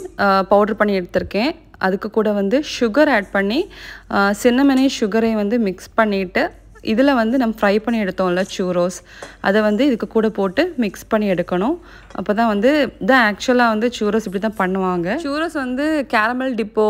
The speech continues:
இல்லைன்னா சாக்லேட் டிப் அந்த மாதிரி ஏதாவது ஒரு டிப் கூட சாப்பிடுவாங்க. என் பொண்ணு இன்னைக்கு வந்து Nutella இருக்குல்ல, அதை தான் டிப் பண்ணி சாப்பிட்டுட்டு இருந்தா. So வந்து எல்லாரும் நல்லா பிடிச்சிருந்தது சாப்பிட்டாங்க. So உங்களால முடியும்னா நீங்க ட்ரை பண்ணி பாருங்க, நல்லா இருந்துச்சு. சூரோஸ்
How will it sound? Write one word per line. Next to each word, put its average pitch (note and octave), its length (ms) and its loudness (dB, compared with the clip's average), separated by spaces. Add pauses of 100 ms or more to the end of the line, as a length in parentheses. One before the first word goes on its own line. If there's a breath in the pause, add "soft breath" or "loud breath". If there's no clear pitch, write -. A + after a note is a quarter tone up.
இல்லைன்னா G#3 180 0
சாக்லேட் A3 360 0
டிப் G3+ 220 -2
அந்த F#3+ 140 0
மாதிரி G3+ 260 0
ஏதாவது F#3+ 280 0
ஒரு G3 100 -4
டிப் F#3 220 -6
கூட G3 140 0
சாப்பிடுவாங்க. F3+ 760 0 (280 loud breath)
என் A3 160 0
பொண்ணு B3+ 260 6
இன்னைக்கு A#3+ 300 2
வந்து C4 260 4
Nutella C4+ 440 4
இருக்குல்ல, G#3 360 0 (160)
அதை F#3+ 220 0
தான் G#3+ 140 2
டிப் F#3 180 -4
பண்ணி G#3+ 200 0
சாப்பிட்டுட்டு F3+ 360 -2
இருந்தா. F3 360 -2 (460 loud breath)
So - 180 0
வந்து A#3+ 300 2
எல்லாரும் B3+ 300 4
நல்லா A3+ 260 0
பிடிச்சிருந்தது G#3+ 640 -2
சாப்பிட்டாங்க. F3 360 -2
So G#3 240 -2
உங்களால A3+ 260 0
முடியும்னா G#3+ 340 -2
நீங்க A3+ 320 0
ட்ரை A3 80 2
பண்ணி C4+ 220 0
பாருங்க, G3+ 300 -2
நல்லா G#3 320 0
இருந்துச்சு. F3+ 440 -2 (440 loud breath)
சூரோஸ் C4+ 200 4